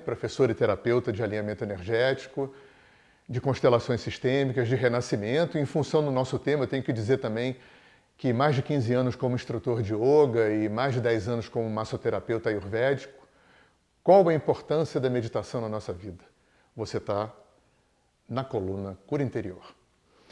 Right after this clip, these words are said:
Quando eu era instrutor de yoga, muita gente vinha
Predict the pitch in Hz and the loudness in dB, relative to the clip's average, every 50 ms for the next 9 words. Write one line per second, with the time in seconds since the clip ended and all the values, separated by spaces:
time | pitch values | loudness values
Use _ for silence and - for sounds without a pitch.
0 | - - - - - - - - _ _ _ - - 247 240 240 226 214 202 185 | -20 -20 -20 -20 -20 -20 -20 -20 _ _ _ 4 6 8 10 10 10 10 10 8
1 | - 196 151 - - 139 139 117 120 127 143 165 160 120 104 101 95 - - - | 6 4 4 4 4 4 4 4 4 4 6 6 6 4 2 0 -4 -6 -14 -20
2 | _ _ _ _ - 170 170 185 208 220 226 220 208 180 - 139 117 98 127 113 | _ _ _ _ -2 2 6 8 10 10 10 10 8 6 4 2 0 0 -2 -4
3 | 101 92 - 120 98 104 113 107 107 98 95 | -4 -6 -6 -8 -6 -4 -4 -4 -6 -6 -8